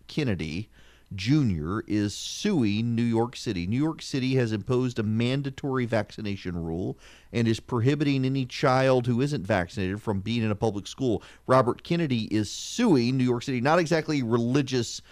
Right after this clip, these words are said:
right guy there. He is suing New York City over this issue. Uh, now, the other issue, and I, let me pull up, Jake Tapper actually put out this series of tweets, and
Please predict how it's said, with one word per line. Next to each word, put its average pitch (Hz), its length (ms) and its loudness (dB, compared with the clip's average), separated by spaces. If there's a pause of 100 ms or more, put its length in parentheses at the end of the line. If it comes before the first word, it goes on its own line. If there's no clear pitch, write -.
(180)
right 123 320 4 (100)
guy 104 360 2
there. 90 260 0
He 104 160 -2
is 98 140 -2
suing 208 480 0
New 175 80 2
York 143 320 2
City 95 440 -2 (400)
over 127 380 4
this 104 380 -2
issue. - 500 -6 (480)
Uh, 107 320 4
now, 143 340 2
the 139 300 -2
other 233 320 4
issue, 131 580 0
and 120 360 0
I, 107 220 -4
let 143 200 -2
me 208 120 -2
pull 135 260 -4
up, - 120 -4
Jake 160 300 -4
Tapper 120 400 0
actually 92 280 -4
put - 200 -6
out 104 240 -2
this 92 120 -10
series 92 360 -8
of 82 140 -14
tweets, - 560 -10 (380)
and 101 420 0